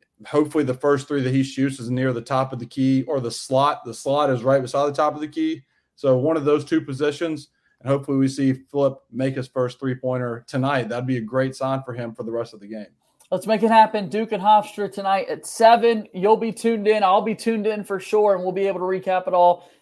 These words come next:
Speaker 2: coming up again tomorrow. Jordan, it's so great to see you as always. Before you go,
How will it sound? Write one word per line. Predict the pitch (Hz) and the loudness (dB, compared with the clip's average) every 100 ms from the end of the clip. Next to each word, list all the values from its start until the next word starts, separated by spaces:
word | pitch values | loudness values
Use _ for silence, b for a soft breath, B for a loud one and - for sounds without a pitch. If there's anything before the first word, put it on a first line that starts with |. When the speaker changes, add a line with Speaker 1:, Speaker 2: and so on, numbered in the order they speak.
| - | -2
Speaker 2:
coming | 190 185 | 0 0
up | 185 | -2
again | 180 | -4
tomorrow. | 170 165 156 151 156 | 0 2 2 0 2
Jordan, | 208 233 220 - | 6 6 6 0
it's | 185 - | -4 -2
so | - 233 233 | 0 4 4
great | 220 220 214 | 2 -2 -4
to | 190 | -10
see | - 214 | -6 -2
you | 202 - | -2 0
as | 175 170 | -2 2
always. | 190 202 202 185 | 6 6 6 -2
Before | 185 175 226 240 | -6 2 6 6
you | 233 226 | 6 6
go, | 240 202 170 | 8 8 6